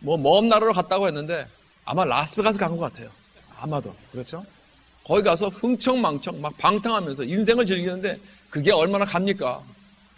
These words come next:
여러분, 돈이라는 것은 모으-, 모으는 데는 시간이 걸리고 힘들지만 쓰는 데는요, 그냥 완전히 미끄럼 타고 쫙 내려가는 것, 것처럼 기분은 좋지만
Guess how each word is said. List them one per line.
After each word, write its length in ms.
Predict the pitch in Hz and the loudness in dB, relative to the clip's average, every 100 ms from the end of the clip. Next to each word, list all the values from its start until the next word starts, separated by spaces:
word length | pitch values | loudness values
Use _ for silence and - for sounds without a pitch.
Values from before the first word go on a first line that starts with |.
| - - - - | -20 -20 -16 0
여러분, 280 | 190 226 226 | 2 2 2
돈이라는 520 | 156 190 226 220 214 | 2 4 4 2 2
것은 320 | 202 208 208 | 0 0 0
모으-, 320 | 135 175 233 | 2 4 4
모으는 560 | 208 139 180 233 240 233 | 2 2 2 2 2 4
데는 160 | 226 240 | 2 2
시간이 320 | - 226 233 | 0 0 2
걸리고 280 | 196 175 202 | 0 0 -2
힘들지만 580 | 220 208 170 143 180 | -2 0 0 -2 -8
쓰는 400 | 127 - 277 285 | -8 -6 -2 2
데는요, 480 | 247 196 165 196 120 | 2 2 -2 -4 -6
그냥 340 | 101 190 165 107 - - | -6 -6 -6 -10 -18 -8
완전히 600 | 123 190 214 214 202 107 - - - - - - | -2 0 2 2 2 -4 -12 -20 -20 -20 -20 -10
미끄럼 280 | 151 180 220 | -6 -2 -2
타고 240 | 196 196 202 | 0 -2 -2
쫙 380 | 214 - 185 | -4 -2 0
내려가는 320 | 202 165 180 160 | 4 4 2 -2
것, 260 | 143 - | -6 -6
것처럼 360 | 151 - 147 135 | -10 -8 -8 -6
기분은 380 | - 185 208 247 | -2 2 4 4
좋지만 520 | 208 - 165 185 95 | 2 0 -4 -6 -8